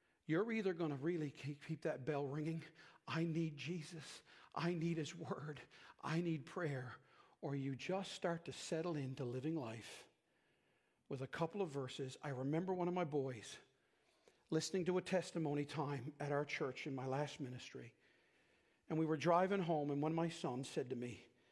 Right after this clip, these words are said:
"Dad, these testimonies are ex-, always the same. And it sounds like people tell me that Jesus saved them in nineteen seventy-three, but it doesn't sound like God has done a thing for them since."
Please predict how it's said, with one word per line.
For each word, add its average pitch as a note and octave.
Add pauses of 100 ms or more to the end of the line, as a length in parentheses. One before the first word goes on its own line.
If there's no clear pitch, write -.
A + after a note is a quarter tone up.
(400)
"Dad, F#3+
these E3
testimonies F#3+
are D3
ex-, C3+
always F3
the G3+
same. F#2+ (1800)
And C#3+
it C#3
sounds F#3
like D#3+
people G3
tell E3+
me E3+
that C#3+
Jesus E3
saved D3+
them C#3
in C3
nineteen D#3+
seventy-three, D3 (840)
but C#3+
it C3+
doesn't D#3+
sound D#3
like C#3+
God C#3+
has C#3
done C#3
a C3
thing D3
for C#3
them C3+
since." -